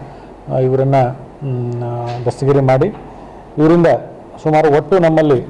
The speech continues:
ಗದಗ, ಆ, ಸಬ್ ಡಿವಿಷನ್‌ಗೆ ಸಂಬಂಧಪಟ್ಟಂಥ ಒಟ್ಟು ಹತ್ತು ಕಳ್ಳತನದ ಪ್ರಕರಣಗಳನ್ನು ಪತ್ತೆ ಮಾಡಲಾಗಿದೆ. ಈ ಒಂದು,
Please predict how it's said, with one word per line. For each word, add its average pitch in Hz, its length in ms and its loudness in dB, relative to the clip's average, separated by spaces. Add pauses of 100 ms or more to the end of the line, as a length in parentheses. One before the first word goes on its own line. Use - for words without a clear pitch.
(200)
ಗದಗ, 139 340 2 (480)
ಆ, 135 180 -2
ಸಬ್ 151 240 -2
ಡಿವಿಷನ್‌ಗೆ 151 340 2
ಸಂಬಂಧಪಟ್ಟಂಥ 139 680 -2
ಒಟ್ಟು 139 260 2
ಹತ್ತು 139 360 2
ಕಳ್ಳತನದ 143 460 2
ಪ್ರಕರಣಗಳನ್ನು 131 1000 -4 (160)
ಪತ್ತೆ 131 220 0
ಮಾಡಲಾಗಿದೆ. 113 460 2 (1080)
ಈ 151 40 0
ಒಂದು, 151 680 2